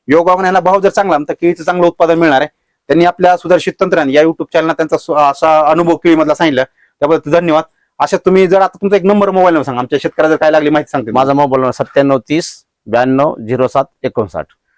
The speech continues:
Speaker 1: अशा प्रकारे आपले केळीच्या शेतकऱ्यांना त्यांचा एक अनुभव सांगितला, केळी कशी लागवड करायची. जर तुम्हाला नवीन लागवड करायची असेल, तर के-,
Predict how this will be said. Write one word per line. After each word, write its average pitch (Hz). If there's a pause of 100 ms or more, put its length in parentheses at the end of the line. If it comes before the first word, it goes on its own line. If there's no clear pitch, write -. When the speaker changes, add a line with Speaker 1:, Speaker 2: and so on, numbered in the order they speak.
(520)
Speaker 1:
अशा 175
प्रकारे 185
आपले 185
केळीच्या 175
शेतकऱ्यांना 170
त्यांचा 165
एक 160
अनुभव 170
सांगितला, 147
केळी 160
कशी 160
लागवड 160
करायची. 131
जर 175
तुम्हाला 190
नवीन 208
लागवड 202
करायची 202
असेल, 180
तर 180
के-, 196